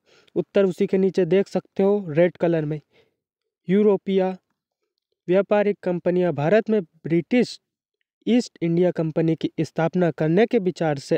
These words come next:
आई थी। साथ ही वे भारत से मिलने वाली कई बेहतरीन चीज़ों पर यूरोपियों में जाकर महंगे दामों पर बेचा करते थे।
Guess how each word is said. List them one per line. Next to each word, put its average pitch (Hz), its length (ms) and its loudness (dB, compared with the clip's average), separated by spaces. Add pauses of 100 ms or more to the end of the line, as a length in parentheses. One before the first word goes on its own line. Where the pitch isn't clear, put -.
आई 180 200 2
थी। 175 260 -4 (540)
साथ 214 400 2
ही 214 120 2
वे 196 180 2
भारत 165 380 0 (720)
से 190 220 0
मिलने 170 440 2
वाली 196 360 0 (100)
कई 220 180 2
बेहतरीन 180 520 0 (440)
चीज़ों 196 280 0
पर 202 180 0
यूरोपियों 185 600 0
में 190 220 0
जाकर 170 420 0
महंगे 170 380 0
दामों 175 340 0
पर 196 200 0
बेचा 165 480 -2
करते 156 420 -2 (120)
थे। 135 120 -4